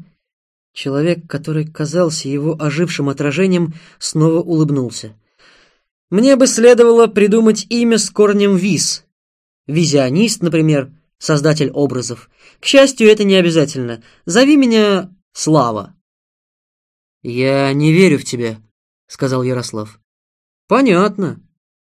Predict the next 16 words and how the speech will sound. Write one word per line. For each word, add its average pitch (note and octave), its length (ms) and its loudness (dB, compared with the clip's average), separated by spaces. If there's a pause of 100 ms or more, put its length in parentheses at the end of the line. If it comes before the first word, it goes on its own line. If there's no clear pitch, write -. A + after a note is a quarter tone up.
(120)
Но E3+ 140 0
это A3+ 200 2
уже A#3 200 0
ничего A#3 300 -2
не A#3+ 120 0
меняет». A#3+ 500 -4 (1400)
Он D3+ 180 -6
подошел E3 400 0
к G3+ 60 -12
нему, F#3+ 360 -2 (580)
мягко E3+ 400 -4
забрал D3 360 -2
из C3 200 -8
руки C3 260 -6
пистолет. C3+ 560 -8 (540)
«Успокойся. A3+ 800 -2